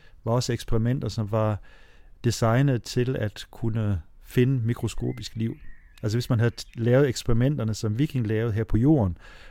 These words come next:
og havde fået de resultater, som Viking fik, så ville man slet ikke, man ville slet ikke have stillet spørgsmålstegn ved, at de resultater var fremkommet af, at der var nogle bakterier, som havde omsat nogle af de stoffer, man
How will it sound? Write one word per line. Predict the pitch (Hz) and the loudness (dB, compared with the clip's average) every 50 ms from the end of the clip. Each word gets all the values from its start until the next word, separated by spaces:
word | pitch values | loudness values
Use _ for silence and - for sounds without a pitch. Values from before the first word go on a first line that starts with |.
| - - | -16 -6
og | - 120 107 | -2 0 2
havde | 92 117 117 | 4 4 2
fået | 113 - 127 127 120 | 4 4 4 4 4
de | - 127 | 4 2
resultater, | 117 117 - - - - - 131 143 139 135 | 0 0 -2 -2 -4 0 4 4 6 4 4
som | 120 - 113 107 101 | 0 -2 -2 -2 -2
Viking | 131 139 - 135 117 107 90 - | -2 -2 -2 -2 -2 -2 -4 -8
fik, | - - - 139 147 - - - - - - - - - - | -8 -2 0 0 0 0 -4 -18 -18 -20 -20 -20 -20 -20 -12
så | - - | -2 4
ville | 127 120 113 | 4 6 6
man | 117 107 | 6 4
slet | - 120 120 | 2 2 2
ikke, | 135 127 - - 107 | 2 2 0 -6 -6
man | - 113 117 113 | -2 0 2 2
ville | 117 - | 2 2
slet | - 131 | 0 0
ikke | 123 - | 0 0
have | 117 | -4
stillet | - - 117 107 104 | -2 -2 -2 -2 -2
spørgsmålstegn | - - 127 131 151 - - 117 104 - - - 101 104 104 107 95 | 0 2 4 4 4 2 2 0 0 0 -2 -2 0 2 2 2 4
ved, | 110 117 - | 2 2 2
at | - 104 - - - - - - - - | 0 -4 -6 -6 -12 -18 -18 -16 -8 -2
de | 123 123 | 0 2
resultater | 123 117 - 117 104 - - 120 123 117 113 | 2 2 0 0 -4 -2 0 0 0 0 0
var | 98 107 | -2 -2
fremkommet | 107 - - 113 107 127 - - - 113 107 104 104 107 - | -4 -2 -2 0 0 0 -2 0 0 0 2 2 0 0 -2
af, | - 110 | -2 -2
at | 110 107 107 - | -2 -2 -2 -2
der | 107 | -2
var | 101 101 107 | 0 2 2
nogle | 110 110 107 98 | 2 2 2 0
bakterier, | - 95 - - - - 131 123 110 98 | -2 -4 -4 -4 -2 -2 0 2 2 0
som | 90 - 104 87 | -2 -2 -4 -2
havde | 101 110 - | -2 -2 -2
omsat | 92 107 123 123 - - 104 90 101 | -2 -2 -2 -2 -2 -4 -4 -2 -2
nogle | 107 107 107 | -2 -2 -2
af | 101 | -4
de | 101 | -6
stoffer, | - - - 107 113 - 110 | -8 -6 -4 -4 -4 -2 -4
man | 95 92 95 87 82 | -4 -4 -4 -6 -8